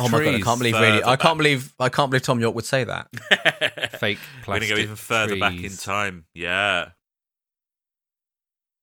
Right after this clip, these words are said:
Speaker 3: You're gonna what? You're going back in time?
Speaker 1: I'm going back in time.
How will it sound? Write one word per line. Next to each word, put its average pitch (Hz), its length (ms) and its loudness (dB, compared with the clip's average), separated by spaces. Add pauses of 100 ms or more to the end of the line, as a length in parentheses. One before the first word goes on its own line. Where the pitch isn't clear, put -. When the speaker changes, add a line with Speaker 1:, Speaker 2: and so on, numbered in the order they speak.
(920)
Speaker 3:
You're 110 100 -8
gonna 127 160 -4
what? 104 260 -4
You're 139 100 -8
going 147 200 -6
back 147 200 -8
in 139 80 -10
time? 98 480 -12 (1400)
Speaker 1:
I'm 147 260 4
going 92 260 0
back 85 260 -4
in 98 180 -8
time. 92 600 -2